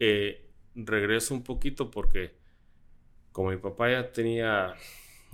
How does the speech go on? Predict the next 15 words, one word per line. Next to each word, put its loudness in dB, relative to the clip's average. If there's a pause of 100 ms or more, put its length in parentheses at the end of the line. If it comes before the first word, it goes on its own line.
veinte 0
años -4
produciendo -10
aguacates, -8 (720)
eh, -6 (380)
entonces -10
yo 0
regresé, -2
como -10
las -8
berries -4
me -4
daban -4
flujo, -6 (920)
eh, -2